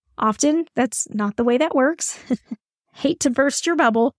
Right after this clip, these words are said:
Um, it is definitely a, a concerted effort over time, but it will pay off. It will pay off, I promise you. And if nothing else, you're building respect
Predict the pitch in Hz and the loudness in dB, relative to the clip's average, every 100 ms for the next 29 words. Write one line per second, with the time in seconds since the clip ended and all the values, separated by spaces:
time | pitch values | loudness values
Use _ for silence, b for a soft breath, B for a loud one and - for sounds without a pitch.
0 | _ _ - 226 240 262 262 226 208 254 | _ _ 0 0 2 2 2 0 0 0
1 | 262 311 311 277 277 - - - _ _ | 2 -2 2 0 0 -2 -2 -4 _ _
2 | 240 214 277 262 - 254 262 269 - 226 | -6 -2 0 2 2 4 4 2 0 0
3 | 240 - 226 226 311 - 226 208 202 214 | -2 -2 -2 0 -2 -4 -6 -4 -4 -6
4 | _ _ _ _ - 226 247 247 233 254 | _ _ _ _ 0 2 4 2 2 4
5 | 262 277 - - 254 233 220 127 - - | 4 2 -2 -8 -4 -2 0 -2 -4 -6
6 | - - 226 240 220 - 214 117 185 196 | -4 0 2 2 0 -4 -2 -2 -4 -8
7 | - 233 233 226 - 233 220 - _ _ | -4 0 0 0 0 -2 -4 -6 _ _
8 | - 247 269 262 285 311 359 - 254 262 | -2 2 2 2 0 2 0 2 2 2
9 | 262 - 247 233 262 285 311 311 247 - | 0 0 0 2 2 0 0 0 0 0
10 | - 208 254 - - | -2 -2 -4 -4 -8